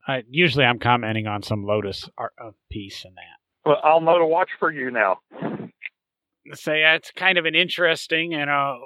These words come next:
Speaker 1: thing. I, I know the, uh, job application type thing you're talking about, because I think I filled out two of those so far for barn finds, and, uh, still don't have any agreement to, they keep, won't call me back.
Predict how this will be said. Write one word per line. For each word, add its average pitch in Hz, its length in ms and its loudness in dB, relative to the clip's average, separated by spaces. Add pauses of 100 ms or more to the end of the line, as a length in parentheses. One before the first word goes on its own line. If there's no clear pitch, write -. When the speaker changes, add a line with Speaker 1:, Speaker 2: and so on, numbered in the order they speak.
(140)
Speaker 1:
thing. 170 220 -6
I, 147 260 2
I 156 140 2
know 175 280 4
the, 147 340 -2
uh, 123 300 -2 (520)
job 208 260 2
application 139 680 2
type 135 240 2
thing 147 180 -4
you're 135 120 -8
talking 135 340 0
about, 143 300 6
because 131 260 0
I 135 120 2 (460)
think 208 180 -4
I 165 100 4
filled 156 300 2
out 147 200 4
two 175 200 0
of 160 60 4
those 123 240 2
so 120 240 0
far 117 300 4
for 110 160 -10
barn 143 340 4
finds, 98 600 -4 (100)
and, 110 360 0
uh, 104 160 6
still 127 280 6
don't 107 260 2
have 104 260 -4
any 101 240 2
agreement 98 580 -2
to, 98 180 -4 (400)
they 113 120 6
keep, 135 280 4
won't 143 200 6
call 147 160 0
me 147 160 0
back. 147 320 2